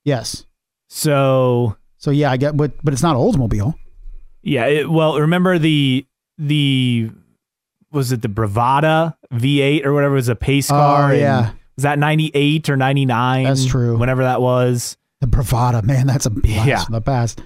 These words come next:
Speaker 1: A quintessential nineties car was the Bravada. Um, but yeah, it was Wim Eckmans. He just did the one-off for Indy for Team Cheever. Of course, Eddie Cheever, uh, raced in every single race that season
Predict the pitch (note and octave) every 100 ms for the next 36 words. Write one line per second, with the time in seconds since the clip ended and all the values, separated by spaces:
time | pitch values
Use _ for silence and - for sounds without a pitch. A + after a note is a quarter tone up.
0 | _ _ _ _ B2 A2+ - F#3+ F3+ -
1 | F3 E3 E3+ D3 C3+ C#3+ D3+ C#3 A2 -
2 | B2+ B2 G2+ C3 B2+ A2+ A2 G#2+ G#2+ A2+
3 | - - - - _ _ _ - - _
4 | - C3 B2+ A#2+ A#2+ A#2 A2+ A2 - -
5 | - _ _ _ _ - C#3+ E3 G3 D#3+
6 | D#3+ F3+ E3+ D3 A#3+ A3 G#3 G#3 E3+ F#3+
7 | A#3+ A#3 F#3+ F#3 F3 E3 D#3+ - D#3+ E3
8 | D#3+ D3+ C#3 C3+ E3 D#3 - D3 C#3 A#2+
9 | C#3 C#3+ C3 B2 C#3 B2+ A#2 A2+ - -
10 | - _ - B2 A#2 C3+ A#2 B2+ B2+ A#2+
11 | A2 C#3 B2 A#2 A#2 A2 - A#2+ A2 B2+
12 | A2+ A2+ G#2